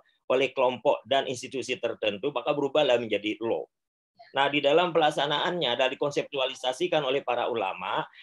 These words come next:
itu kata David Power, pemaknaan itu ketika coba norma-norma tadi dikonstruksikan, lalu diterjemahkan ke dalam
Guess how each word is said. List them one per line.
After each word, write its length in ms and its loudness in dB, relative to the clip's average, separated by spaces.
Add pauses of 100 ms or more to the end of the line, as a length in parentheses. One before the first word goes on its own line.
(140)
itu 320 -2
kata 320 2
David 320 -2 (580)
Power, 480 6
pemaknaan 640 0
itu 400 2
ketika 640 2
coba 400 4 (160)
norma-norma 800 0
tadi 320 0
dikonstruksikan, 1400 -4
lalu 320 0
diterjemahkan 640 -4
ke 80 -2
dalam 320 0